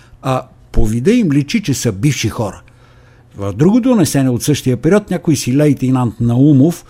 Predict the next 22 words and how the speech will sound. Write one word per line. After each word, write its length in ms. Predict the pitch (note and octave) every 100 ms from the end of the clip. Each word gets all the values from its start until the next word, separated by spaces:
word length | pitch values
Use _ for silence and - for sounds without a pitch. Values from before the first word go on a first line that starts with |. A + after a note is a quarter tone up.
| _
подробно 460 | C3 C#3+ A3 A3 G#3
обобщава 640 | E3 C3 A2 - D#3 E3 D#3+
бройката 560 | C#3 B2+ D#3 D3+ C3+ A#2
посетители 640 | - F2 G#2+ D3 C#3 E3
в 140 | E3 C3+
софийските 580 | - C3 D#3+ - E3+ D#3+
църкви 360 | F3+ D#3+ E3+
на 140 | E3+ E3
Великден 480 | F3 F3 E3+ G3 G3 - -
и 100 | A3
цитира 400 | F3 E3 F3 D3+
словото 420 | E3 D#3+ C#3+ D3
на 120 | C#3
свещеник 640 | B2 C#3 - D#3 C3 - - -
белоемигрант 1040 | A#2 B2 B2 A#2+ A#2+ A2+ D#3 C#3 - - -
в 200 | G2+ A#2 -
черквата 440 | C#3 - A#2 A#2
в 120 | -
Илиянци, 420 | B2+ D#3+ B2 G#2
който 280 | F#3+ D3+ B2
казал, 340 | B2 C#3+ B2+ A#2+
че 320 | - A#2